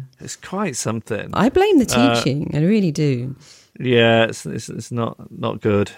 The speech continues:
Speaker 1: Um, I mean, something was awry, and it was either
Speaker 2: Mm.
Speaker 1: the teacher or you, and of course,
Speaker 2: Mm.
Speaker 1: you, you're gonna blame the teacher.
Speaker 2: Of course, yeah.
Speaker 1: Uh, the other thing is,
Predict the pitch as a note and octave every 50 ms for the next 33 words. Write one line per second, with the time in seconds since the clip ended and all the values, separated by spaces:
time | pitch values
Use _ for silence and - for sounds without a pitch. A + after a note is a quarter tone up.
0 | - - - - G#2+ G#2+ G#2 G#2 G#2 G2+ G2+ G#2 G#2 G2 - A#2+ A2+ A2+ A2 G#2
1 | - A#2+ A2 G2+ - G#2 G2 G2 F#2 G2+ F#2 F#2+ F#2 F#2+ F#2+ F#2+ F#2 - _ -
2 | - _ - - A#2+ B2 B2 G#2 G#2+ G2+ F#2+ F#2 F#2+ - - - G#2+ - - -
3 | G#2 F#2+ F#2+ F#2+ F#2+ F#2+ F#2+ F#2+ F#2+ G2+ G2+ G2 F#2 - - G2+ F#2+ D3 C#3+ C#3+
4 | C#3+ C#3+ C#3 C#3 C#3 - G#2+ G2+ A2 A2 G#2+ G#2 A2 G#2+ G2 G2+ G2+ G2 G2+ G2+
5 | F#2+ G2 G2 - - A2 G#2+ - - - A2 A2 G#2 - _ - - - - D3
6 | A#2+ C3 C3 C3 - - - D3+ C#3+ C#3 C#3 C#3 - _ - - - - - -
7 | - _ _ _ _ _ _ - D#3+ E3+ F3 F3+ G3 F3+ F3+ G3+ A#3+ C#4+ E4 G4
8 | - - - - - - A#2 G#2 F#2+ F#2+ G2+ - - - -